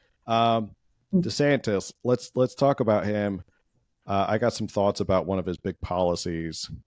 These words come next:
Speaker 1: Um, what are your initial thoughts about DeSantis?
Speaker 2: All right. DeSantis came out strong, but angry.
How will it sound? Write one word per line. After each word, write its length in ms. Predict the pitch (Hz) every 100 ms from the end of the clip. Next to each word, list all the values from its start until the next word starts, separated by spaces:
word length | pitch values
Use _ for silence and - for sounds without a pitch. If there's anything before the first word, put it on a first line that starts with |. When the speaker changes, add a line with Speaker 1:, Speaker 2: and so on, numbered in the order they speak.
| -
Speaker 1:
Um, 560 | 85 80 78 80 - - _ _ _ _ _ _ -
what 120 | 107
are 40 | 113
your 120 | 107
initial 360 | 98 95 107 85
thoughts 360 | 90 90 85 -
about 360 | 82 85 82 -
DeSantis? 600 | - 80 80 78 67 - - - _ _ _ _ _ _ _ _ _ _ _ _ _ _ _ _ _ _
Speaker 2:
All 60 | 214
right. 180 | - - -
DeSantis 380 | - 262 320
came 140 | - 277
out 120 | 240
strong, 680 | - - 196 190 226 277 - - - - - - - - - _
but 100 | 185
angry. 380 | - 165 - 76